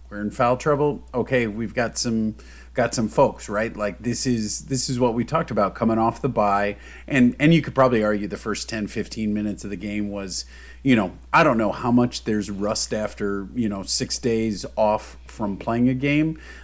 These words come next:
Um, I'm sure psychologically it kinda takes you out if you're used to playing two games a week. Um, it kinda takes you out. So maybe, maybe the first ten, fifteen minutes of the game was, was just getting back in it. Um, but, you know, we're now, we got eight games to go,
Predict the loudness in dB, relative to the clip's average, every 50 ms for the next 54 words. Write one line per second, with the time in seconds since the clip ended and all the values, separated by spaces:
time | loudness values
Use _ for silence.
0 | -12 -4 -2 0 2 2 0 -2 -2 -2 -2 -2 0 0 0 -2 -2 0 0 0
1 | 0 0 -2 0 0 0 -2 -4 -8 -10 -6 -4 -4 -4 -6 -8 -8 -8 -8 -8
2 | -6 -6 -6 -6 -4 -2 0 2 2 2 2 0 -2 -4 -6 -4 -2 -4 -4 -4
3 | -6 -8 -8 -6 -6 -4 -4 -6 -4 -4 -4 -2 -2 -4 -4 -4 -4 -2 -2 -2
4 | -2 -4 -4 -6 -10 -16 -18 -18 -18 -18 -18 -20 -20 -18 -10 -4 0 0 0 0
5 | 0 -2 -4 -6 -8 -12 -18 -20 -20 -20 -20 -20 -20 -20 -20 -20 -20 -20 -18 -14
6 | -12 -10 -6 -4 0 2 4 4 4 2 2 0 -2 0 0 2 4 4 2 2
7 | 0 0 2 4 6 6 6 4 4 4 2 0 0 0 0 -2 -4 -4 -4 -6
8 | -6 -6 -6 -4 -4 -4 -4 -4 -6 -6 -2 -2 0 0 0 0 -2 -4 -6 -8
9 | -8 -6 -4 -2 0 0 0 0 -2 -2 -4 -6 -6 -4 -2 -4 -2 -2 0 -2
10 | -2 0 0 -2 -2 -2 -2 0 2 2 2 0 -2 0 0 0 0 -2 -6 -12
11 | -18 -20 -20 -20 -20 -20 -10 -2 2 2 4 4 2 0 -2 -4 -6 -6 2 4
12 | 4 4 4 2 -4 -10 -6 0 2 2 2 2 0 -4 -6 -4 -2 0 2 2
13 | 2 4 4 4 4 4 2 2 2 0 -2 -6 -10 -6 -4 0 4 4 4 4
14 | 2 0 -2 -2 -2 0 0 0 0 -2 -4 -2 0 2 4 6 6 6 6 4
15 | 2 2 -2